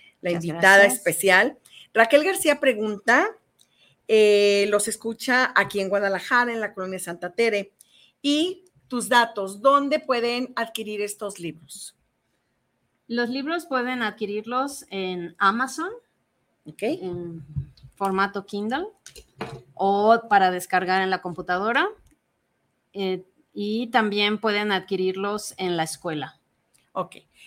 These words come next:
Speaker 1: ¿Por qué no nos das todos los datos también de la escuela?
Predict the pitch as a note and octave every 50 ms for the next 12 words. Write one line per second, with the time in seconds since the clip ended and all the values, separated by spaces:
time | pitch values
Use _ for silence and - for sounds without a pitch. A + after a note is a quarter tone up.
0 | _ _ - A3+ A3 - C#4 C#4+ D4 D4+ D#4+ D4 C4 C#4 C4+ C4+ - C4+ C4+ C4
1 | C#4 C#4 C4 B3+ G#3+ A3 G#3+ G#3+ G#3+ - A3+ A3+ - A3+ G#3 G3 F#3+ F#3+ G3 F#3+
2 | F#3+ F#3+ F3 E3+ - - - G#3+ G#3 G#3+ A3 A3+ A3+ A3+ A3+ A3+ A#3 A#3 A3+ A#3